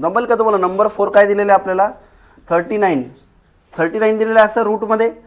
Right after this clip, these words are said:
तर काय ऑर्डर असणार आहे बाळांनो याची? ऑर्डर असणार आहे टू. चला फाईव्ह नंबरचा तुम्ही करून बघा, काही नाही, सिंपल आहे. फाईव्ह नंबरचा तुम्हाला जमणार आहे, पहिल्यासारखा आहे. चालेल, क्वेश्चन नंबर डायरेक्ट आपण आता स्टार्ट करू सेकंड. क्वेश्चन नंबर सेकंड तुमच्या स्क्रीनवरती आलेला आहे.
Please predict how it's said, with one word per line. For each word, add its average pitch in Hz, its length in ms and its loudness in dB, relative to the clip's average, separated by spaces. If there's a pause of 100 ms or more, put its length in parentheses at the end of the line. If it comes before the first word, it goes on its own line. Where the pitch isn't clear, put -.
(180)
तर 160 60 -8
काय 220 260 6
ऑर्डर 208 160 4
असणार 190 300 0
आहे 170 100 2
बाळांनो 147 320 2
याची? 120 260 -8 (1300)
ऑर्डर 165 220 -4
असणार 160 320 -2
आहे 143 140 -2
टू. 202 220 -10 (320)
चला 170 140 2
फाईव्ह 180 300 4
नंबरचा 202 240 -2
तुम्ही 226 220 -2
करून 202 240 0
बघा, 175 180 0 (220)
काही 190 140 2
नाही, 196 100 -2
सिंपल 190 340 -6
आहे. 156 120 -2 (480)
फाईव्ह 180 240 2
नंबरचा 185 300 0
तुम्हाला 175 300 -4
जमणार 156 320 -4
आहे, 131 160 -2 (380)
पहिल्यासारखा 185 560 0
आहे. 147 200 2 (520)
चालेल, 220 220 4 (300)
क्वेश्चन 196 320 -4
नंबर 214 360 2
डायरेक्ट 208 320 4
आपण 202 240 2
आता 202 140 -6
स्टार्ट 175 260 0
करू 185 220 -8
सेकंड. 143 420 -10 (140)
क्वेश्चन 165 260 -12
नंबर 185 260 -6
सेकंड 180 400 -6
तुमच्या 180 240 -4
स्क्रीनवरती 180 500 0
आलेला 165 260 6
आहे. 160 200 4